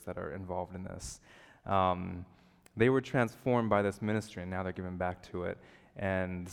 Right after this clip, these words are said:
they're, they're a part of our church, living on mission through this, through this organization in our city, and it's just really beautiful. And they're with the kids right now. So let's just pray a prayer of blessing over them,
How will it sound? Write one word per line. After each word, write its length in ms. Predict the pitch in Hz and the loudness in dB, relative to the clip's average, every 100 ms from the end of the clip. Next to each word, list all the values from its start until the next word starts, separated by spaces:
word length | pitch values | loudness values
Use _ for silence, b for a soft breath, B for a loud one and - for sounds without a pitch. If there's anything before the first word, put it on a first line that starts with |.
| - - _ - | -14 -18 _ -2
they're, 540 | 107 101 98 95 98 | 2 4 4 2 0
they're 220 | 101 113 110 | 0 4 4
a 40 | |
part 280 | 107 113 107 | 2 0 2
of 80 | 98 | 2
our 120 | 95 | 0
church, 440 | - - 101 - - | 0 0 0 -2 -2
living 320 | 107 110 107 | 0 0 0
on 300 | 101 98 98 | 0 0 -2
mission 480 | 98 - 107 98 95 | -4 -4 -4 -4 -6
through 160 | - 98 | -6 -4
this, 420 | 95 - - - _ | -4 -4 -12 -18 _
through 120 | 117 | -4
this 160 | 101 95 | -4 -4
organization 680 | 95 95 90 95 - 92 90 | -4 -4 -4 -4 -6 -10 -6
in 120 | 98 | -4
our 100 | 92 | -4
city, 400 | - 98 90 90 | -6 -10 -8 -6
and 160 | 87 | -6
it's 100 | 92 | -8
just 220 | - 95 104 | -10 -8 0
really 200 | 101 95 | 2 2
beautiful. 520 | 95 92 - 92 90 - B B B B | 0 -4 -6 -8 -8 -12 B B B B
And 120 | 101 | -2
they're 80 | 101 | 0
with 100 | 101 | -2
the 60 | |
kids 280 | 107 - 90 | -6 -8 -6
right 180 | 92 87 | -6 -4
now. 240 | 90 87 - | -6 -8 -6
So 360 | - 98 92 - B B B B | -2 0 0 -6 B B B B
let's 300 | 110 - - - | -2 -2 -12 -10
just 200 | 107 - | -10 -4
pray 180 | - 107 | 2 2
a 60 | |
prayer 180 | 98 104 | 2 0
of 80 | 87 | 2
blessing 400 | 104 104 117 110 | 2 2 -2 -4
over 160 | 104 | -2
them, 340 | 107 107 110 | -2 -2 -4